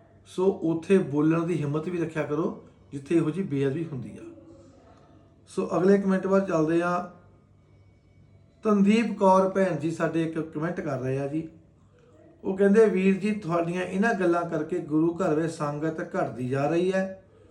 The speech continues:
ਜੋ ਕਰੂਗਾ, ਉਹ ਆਪੇ ਭਰੂਗਾ। ਦਰਬਾਰ ਸਾਹਿਬ ਹਰ ਵੇਲੇ ਕੀਰਤਨ ਚੱਲ ਰਿਹਾ ਹੁੰਦਾ,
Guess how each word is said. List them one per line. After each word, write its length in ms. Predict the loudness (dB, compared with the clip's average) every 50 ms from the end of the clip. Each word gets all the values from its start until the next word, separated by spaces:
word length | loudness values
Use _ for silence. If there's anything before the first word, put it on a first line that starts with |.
| -20 -20 -20 -20 -20 -20 -20 -20 -20 -18 -10
ਜੋ 280 | 0 4 8 8 8 8
ਕਰੂਗਾ, 800 | 6 2 4 6 6 6 6 6 6 6 6 4 2 0 -4 -10 -16 -20 -20 -18 -8 -4
ਉਹ 120 | 0 0
ਆਪੇ 260 | 0 0 0 -2 -2
ਭਰੂਗਾ। 880 | -2 -2 -4 -4 -2 -2 -2 -2 0 0 0 0 0 -2 -4 -6 -14 -18 -20 _ _ _ _ _ -16
ਦਰਬਾਰ 680 | -6 -2 2 2 4 4 6 6 6 6 6 4 4 2
ਸਾਹਿਬ 300 | 2 0 0 0 0 0
ਹਰ 180 | 0 0 0
ਵੇਲੇ 300 | 2 2 2 2 2 0
ਕੀਰਤਨ 420 | 0 -2 -6 -6 -4 -4 -4 -4 -4
ਚੱਲ 260 | -2 -2 -2 0 0
ਰਿਹਾ 140 | 0 0 -2
ਹੁੰਦਾ, 580 | -2 -4 -2 0 0 0 0 -2 -6 -12 -18